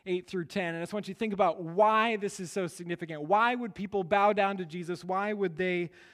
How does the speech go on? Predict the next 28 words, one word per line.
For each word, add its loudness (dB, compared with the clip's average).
worship 0
him -2
in -6
this -8
way? 2
Philippians -6
two, -2
eight -6
through -6
ten -2
says, -4
"And -4
being -2
found 0
in -4
human 0
form, -6
he -4
humbled 0
himself -8
by 2
becoming -2
obedient -4
to -10
the -4
point -4
of -8
death, 2